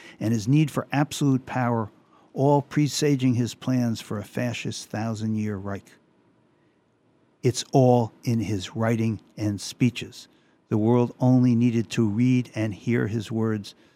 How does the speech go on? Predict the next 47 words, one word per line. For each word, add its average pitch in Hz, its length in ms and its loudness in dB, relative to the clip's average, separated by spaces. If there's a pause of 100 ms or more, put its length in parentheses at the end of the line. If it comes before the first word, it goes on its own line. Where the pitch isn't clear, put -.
(300)
Some 120 300 0
people 113 300 -2
did. 101 340 -2 (360)
Some 127 440 0
even 107 320 -4
approved, 98 640 -4 (340)
which 110 200 -4
is 110 180 -6
exactly 107 680 -2
where 117 220 2
we 113 160 2
are 110 160 2
with 113 120 0
Trump. - 240 4
He's - 460 4
telling 220 400 6
us 151 140 2
exactly 190 520 6
what 185 160 10
he's 180 100 4
gonna 180 200 8
do. 220 180 8
He's 165 180 8
gonna 180 220 6
impose 170 460 8
authoritarianism 180 800 4
on 156 160 6
the 156 60 6
United 151 340 6
States, 196 380 2 (360)
and 185 340 6 (200)
he 156 100 6
has 143 140 10
a 147 40 8
new 156 120 8
Speaker 160 340 6
of 139 60 8
the 135 80 4
House 160 240 4
who 151 100 8
is 131 80 6
standing 170 420 4
with 151 140 2
him 127 60 0
shoulder 170 400 2
to 117 140 -6
shoulder, 151 340 2